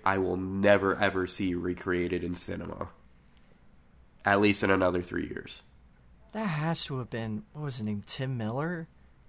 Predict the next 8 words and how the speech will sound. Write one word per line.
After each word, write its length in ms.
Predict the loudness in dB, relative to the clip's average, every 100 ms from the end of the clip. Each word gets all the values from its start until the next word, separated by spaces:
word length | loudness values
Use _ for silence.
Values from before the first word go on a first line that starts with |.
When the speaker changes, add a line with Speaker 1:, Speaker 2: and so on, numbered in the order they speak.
| -8
Speaker 2:
Was 140 | -4
that 180 | -2 -2
his 140 | -2 -4
last 400 | -2 -2 -4 -6
movie? 540 | -8 -6 -6 -8 -10 -18 -20 -20 _ -20 _ _ -20 -6
Speaker 1:
If 200 | -4 0
it 160 | 0 0
wasn't, 680 | -2 4 4 6 6 4